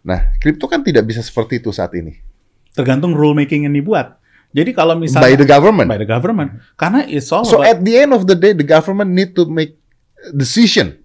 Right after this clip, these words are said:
Speaker 1: Kepastian untuk
Speaker 2: Menurut
Speaker 1: itu.
Speaker 2: saya, government will make a decision. Bakal membuat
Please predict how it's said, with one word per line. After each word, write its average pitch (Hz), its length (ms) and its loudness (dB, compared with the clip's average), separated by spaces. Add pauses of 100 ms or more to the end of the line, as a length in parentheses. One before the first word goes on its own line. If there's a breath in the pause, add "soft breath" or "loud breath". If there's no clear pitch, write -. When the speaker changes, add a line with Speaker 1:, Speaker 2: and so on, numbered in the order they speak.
(180)
Speaker 1:
Kepastian 151 960 -4
untuk 123 180 -6
Speaker 2:
Menurut 143 160 -2
Speaker 1:
itu. 135 80 -4
Speaker 2:
saya, 135 320 0
government 117 540 -6
will 120 180 -6
make 117 180 -4
a 110 80 -6
decision. 90 540 -10
Bakal 120 320 -4
membuat 117 560 -6